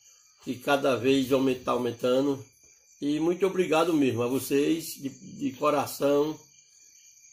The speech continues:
o que vocês estão fazendo por mim, no, no, no, nos oitenta mil inscritos, porque é muita gente, oitenta mil pessoas,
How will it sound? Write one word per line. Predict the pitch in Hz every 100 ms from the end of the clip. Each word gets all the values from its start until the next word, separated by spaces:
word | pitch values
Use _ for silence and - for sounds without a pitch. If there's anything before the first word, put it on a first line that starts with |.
| -
o | 131
que | 127
vocês | 147 143 139
estão | 143
fazendo | 143 127 135 -
por | 151
mim, | 127 117 101 - -
no, | 127 123
no, | 120 117 117 117 110
no, | 113 113 113
nos | 113 104
oitenta | 120 123 123 123
mil | 120 117 123 - - - - -
inscritos, | 131 - 127 117 - - _
porque | - 113 139 135 131
é | 120
muita | 123 135 165
gente, | 131 127 127 - - -
oitenta | 131 127 143
mil | 135 135
pessoas, | 135 117 131 135 147